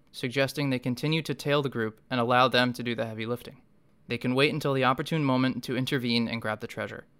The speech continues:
Moncada won't accept this, feeling a desire to solve the mystery and recover the treasure himself. He talks about his family legacy and influence over Spain,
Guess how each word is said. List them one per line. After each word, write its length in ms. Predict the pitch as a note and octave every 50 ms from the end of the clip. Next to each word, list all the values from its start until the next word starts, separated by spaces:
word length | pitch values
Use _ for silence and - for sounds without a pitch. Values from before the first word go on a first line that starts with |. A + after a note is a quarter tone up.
| _ _ _ -
Moncada 400 | - B2 A#2+ - - D3+ D#3+ E3+
won't 200 | D#3 D3 C#3+ D3
accept 300 | C3+ - - A#2 A2+ -
this, 240 | - G2+ G2+ - -
feeling 340 | - - - B2+ B2+ C3 C3
a 20 |
desire 380 | A#2+ B2+ A#2 B2 B2 B2 C3 C3
to 140 | - C3+ A#2
solve 340 | - - C3 C3 C#3 C3+
the 60 | C3+ C3
mystery 480 | A#2+ A#2 - - - B2+ A#2 A#2+ B2
and 120 | - A2+ A2
recover 300 | A2+ - - A#2+ A2+ A#2
the 80 | A2+
treasure 320 | - - A2+ A2 A2 A2 G#2+
himself. 480 | G#2+ G#2+ - - G#2 - - - - _ _ _
He 140 | - D3+ C3+
talks 260 | - D3+ D3+ D#3 D3+
about 180 | F3 D#3+ D#3+ C#3+
his 120 | D3+ C3+
family 360 | - - C#3 C#3+ D#3 E3+ E3+ D#3+
legacy 480 | C#3+ C#3 C#3 C#3 - - D3 C3+ A#2
and 120 | B2+ B2 A#2+
influence 480 | B2+ C#3+ C3 - C#3 C3 C3 B2 -
over 160 | B2+ A#2+ C3
Spain, 420 | A#2+ - - A2+ A2 A2 A2 A#2